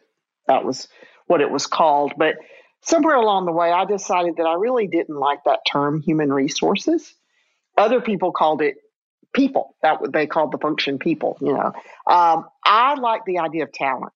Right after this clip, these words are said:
because at Chick-fil-A, that's what we had, and that's what I believe they still do have, is talent, talent, uh, extraordinary talent at all levels.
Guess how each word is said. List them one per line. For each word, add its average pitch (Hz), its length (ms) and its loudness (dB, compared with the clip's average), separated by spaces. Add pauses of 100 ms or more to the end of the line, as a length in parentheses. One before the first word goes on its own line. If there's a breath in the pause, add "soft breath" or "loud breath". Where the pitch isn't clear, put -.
because 156 500 -2
at - 160 0
Chick-fil-A, 175 760 0 (360)
that's 156 280 0
what 147 180 -2 (300)
we 151 180 0
had, 151 300 0
and 135 200 -2
that's 139 200 -4
what 139 100 0
I 135 80 2
believe 131 240 -2
they 131 120 0
still - 280 -2
do 190 180 2
have, 160 280 0
is 151 280 -4
talent, 170 420 -2
talent, 160 460 -2
uh, - 140 0 (220 loud breath)
extraordinary 185 680 0
talent 135 420 -2
at 170 100 2
all 190 200 2
levels. 165 560 -4